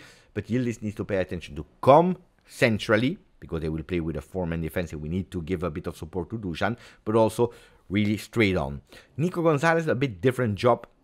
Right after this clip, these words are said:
going on the left, uh, sorry, going on the right side, giving offensive support, but also paying attention that Oliveira, if he plays, or Spinazzola are not pushing too high. So a lot of tactical things to try to win the game of today.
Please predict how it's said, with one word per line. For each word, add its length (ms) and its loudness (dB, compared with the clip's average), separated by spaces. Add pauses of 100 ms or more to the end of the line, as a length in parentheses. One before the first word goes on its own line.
(220)
going 300 4
on 180 0
the 120 4
left, 440 2 (140)
uh, 240 4
sorry, 320 0
going 260 4
on 140 0
the 80 2
right 300 2
side, 340 -2
giving 360 -2 (120)
offensive 440 -4
support, 440 0 (220)
but 100 0
also 220 0
paying 320 -2
attention 440 -4
that 220 -4
Oliveira, 580 -2
if 160 -8
he 120 -4
plays, 340 -6 (240)
or 220 4
Spinazzola 760 0 (240)
are 200 2
not 320 -2
pushing 340 -4
too 160 -4
high. 320 -6 (260)
So 220 6
a 40 8
lot 200 4
of 160 -4 (120)
tactical 440 0
things 360 -2 (200)
to 100 -6
try 320 4
to 140 -2
win 240 4
the 100 2
game 380 2
of 160 -6
today. 400 -8